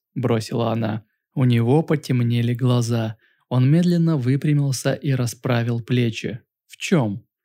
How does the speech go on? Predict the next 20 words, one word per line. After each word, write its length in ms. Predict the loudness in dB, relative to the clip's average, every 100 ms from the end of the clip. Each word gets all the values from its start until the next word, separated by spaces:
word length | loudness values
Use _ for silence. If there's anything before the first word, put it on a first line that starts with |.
| _ _ _ -2
«Не 120 | 0
Щелкунчик, 880 | 2 0 2 2 2 0 -6 -12 _ _ -6
а 80 | 0
Лебединое 680 | 2 2 2 2 2 0 -2
озеро». 580 | 0 2 2 -2 -4 -8 -14 _ _ -10
«Лебединое 680 | -4 -2 -2 0 0 0 0
озеро?» 480 | 0 0 0 -2 -4 _ -6
хрипло 420 | -2 0 0 -4
повторил 540 | -4 -8 -2 0 0
Бишоп. 440 | 0 0 0 -4 -8 _ _ _ _
Непонятный 720 | -4 -2 0 0 0 0 0
тон. 380 | 0 -2 -2 -2 -8 _ _
Она 200 | -2 0
наклонила 540 | 2 0 -2 0 0 2
голову. 540 | 2 2 0 -2 -6 _ _ _ -2
«Мы 160 | 2 4
не 140 | 4
пойдем». 720 | 2 0 0 0 0 0 -4 _ _ -14
Честно 460 | -2 -2 2 2
говоря, 500 | 4 4 4 2 0